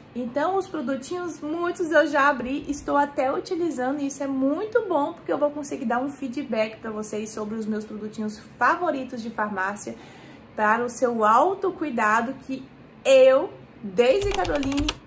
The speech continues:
acho que vale muito a pena e são produtinhos que eu tenho certeza que você vai encontrar em qualquer farmácia que você for, porque não é nada assim extraordinário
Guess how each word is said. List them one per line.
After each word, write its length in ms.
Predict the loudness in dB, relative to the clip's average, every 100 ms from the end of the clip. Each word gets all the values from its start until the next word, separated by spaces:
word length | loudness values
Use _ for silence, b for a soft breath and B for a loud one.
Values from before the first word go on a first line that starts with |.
| 0
acho 400 | 4 6 4 -2
que 140 | 0 2
vale 240 | 4 2
muito 240 | 0 0 0
a 80 |
pena 340 | -2 -2 -4 -6
e 100 | -6
são 220 | -4 -4 -2
produtinhos 640 | -2 -2 -4 -8 -10 -8
que 80 | -10
eu 60 |
tenho 200 | -6 -6
certeza 580 | -6 -8 -8 -6 -6 -6
que 100 | -10
você 240 | -8 -8
vai 140 | -6 -8
encontrar 400 | -6 -8 -6 -6
em 80 | -6
qualquer 380 | -8 -6 -8
farmácia 420 | -6 -6 -6 -8 -8
que 100 | -8
você 280 | -8 -8
for, 240 | -10 -8 -10 B B
porque 220 | -16 -2 0
não 160 | 2
é 100 | 0
nada 400 | 2 2 2 2
assim 420 | -2 -2 -2 -2 -4 -18 -20 -20 -14 -2
extraordinário 1120 | -2 0 2 4 4 0 2 2 2 0